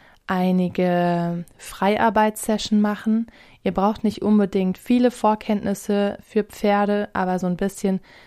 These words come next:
ein Grundverständnis und natürlich keine Angst vor Pferden wäre für dieses Retreat sehr wichtig. Ähm, wir lernen, die Energie der Pferde zu lesen, unsere Energie entsprechend anzupassen,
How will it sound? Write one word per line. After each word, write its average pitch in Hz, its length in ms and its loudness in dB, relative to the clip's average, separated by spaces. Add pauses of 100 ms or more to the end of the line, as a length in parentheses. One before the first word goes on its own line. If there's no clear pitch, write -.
(120)
ein 180 60 -4
Grundverständnis 190 1120 0
und 185 180 -6
natürlich 180 440 -6
keine 180 300 -4
Angst 185 220 -6
vor 180 140 -6
Pferden 185 480 -4
wäre 175 140 -2
für 180 160 -6
dieses 185 360 -4
Retreat 175 360 -8
sehr 170 260 -6
wichtig. 233 500 -4 (840)
Ähm, 185 580 0
wir 185 120 -2
lernen, 185 340 0
die 185 100 -2
Energie 185 420 -4
der 196 140 2
Pferde 190 400 -2
zu - 200 -8
lesen, 185 600 -2
unsere 202 360 2
Energie 185 460 -2
entsprechend 180 600 -6
anzupassen, 180 800 -6